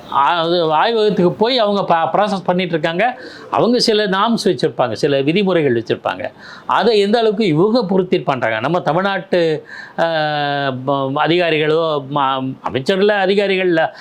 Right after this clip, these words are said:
அவங்க என்ன பண்ணாங்க, எப்படி பண்றாங்க, இதெல்லாம் தெரியாதுல்ல. அதை பத்தி விளக்கி சொல்லுங்க. ஒரு கருத்தை சொல்றோம்னா எல்லாம் முழுமையா சொல்லட்டும்.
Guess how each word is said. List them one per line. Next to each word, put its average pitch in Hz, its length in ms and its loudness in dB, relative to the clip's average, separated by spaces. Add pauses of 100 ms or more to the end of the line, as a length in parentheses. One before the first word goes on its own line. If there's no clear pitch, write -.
(120)
அவங்க 220 180 2
என்ன 214 200 2
பண்ணாங்க, 165 600 -2
எப்படி 170 340 0
பண்றாங்க, 156 500 -2
இதெல்லாம் 214 340 0
தெரியாதுல்ல. 139 440 0 (220)
அதை 226 180 2
பத்தி 320 240 2
விளக்கி 294 340 0
சொல்லுங்க. 127 400 0 (300)
ஒரு 135 180 4
கருத்தை 262 420 2
சொல்றோம்னா 180 520 0
எல்லாம் 226 340 2
முழுமையா 269 220 2
சொல்லட்டும். 131 580 -2